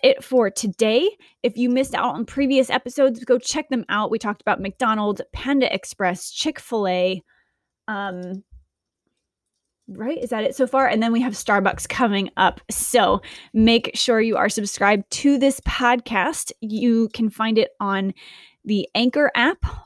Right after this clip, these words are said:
or your podcast app. It's a little purple app on your phone. It kind of comes with the iPhone.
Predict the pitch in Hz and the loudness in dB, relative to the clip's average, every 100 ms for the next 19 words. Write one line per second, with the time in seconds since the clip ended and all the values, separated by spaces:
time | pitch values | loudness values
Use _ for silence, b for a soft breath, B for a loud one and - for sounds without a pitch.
0 | - 226 214 190 - 196 220 247 254 254 | 2 6 6 6 2 0 0 0 -4 -4
1 | - 240 277 214 220 220 247 254 - 247 | -2 -2 -2 -4 -4 0 2 2 -2 -4
2 | 233 262 262 147 156 269 - - b b | -2 4 4 4 0 -2 -4 -20 b b
3 | b b b 226 226 233 233 233 220 - | b b b -2 0 0 -2 0 -2 0
4 | 240 254 302 - - 220 196 - 220 220 | -2 -2 -4 -6 -6 -4 -4 -4 -4 -2
5 | 214 - - 208 - 208 202 240 | -4 -4 -2 -4 -2 -2 0 -2